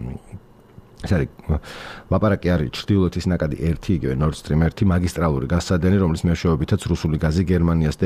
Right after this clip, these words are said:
ევროკავშირის სხვა ქვეყნებს მიეწოდება. მისი დაგეგმილი მოცულობა არის დღეში 167 მილიონი კუბური მეტრი. ივნისიდან, მ,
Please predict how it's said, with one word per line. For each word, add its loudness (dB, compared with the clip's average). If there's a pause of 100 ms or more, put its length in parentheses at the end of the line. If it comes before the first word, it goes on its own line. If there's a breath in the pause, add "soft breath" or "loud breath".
ევროკავშირის 0
სხვა -2
ქვეყნებს 0
მიეწოდება. 2 (520 loud breath)
მისი 2
დაგეგმილი 2
მოცულობა 0
არის -2
დღეში -2
167 0
მილიონი 0
კუბური 2
მეტრი. 2
ივნისიდან, 2
მ, 4